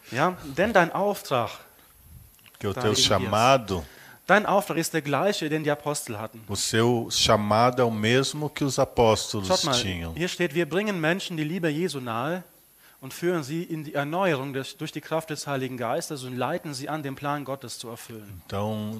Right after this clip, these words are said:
Speaker 2: olhando ali pra missão, nós, é, trazemos o amor de Cristo para as pessoas, levamos a, a,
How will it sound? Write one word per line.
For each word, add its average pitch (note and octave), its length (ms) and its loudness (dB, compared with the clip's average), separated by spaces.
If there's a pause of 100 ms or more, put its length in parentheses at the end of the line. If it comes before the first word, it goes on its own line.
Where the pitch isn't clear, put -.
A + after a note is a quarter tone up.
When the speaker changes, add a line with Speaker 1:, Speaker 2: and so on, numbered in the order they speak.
(120)
Speaker 2:
olhando G2+ 440 0
ali G2+ 220 2
pra G#2+ 200 0
missão, G#2 300 -2
nós, A2+ 460 0
é, G#2+ 220 0 (300)
trazemos A2+ 880 2
o A2 420 -2 (320)
amor G#2+ 520 2
de A#2 120 -4
Cristo B2 480 -2
para G#2+ 200 -4
as G2 100 -4
pessoas, C#3+ 840 -4 (420)
levamos A2+ 760 0
a, A2 320 2
a, G2+ 580 -2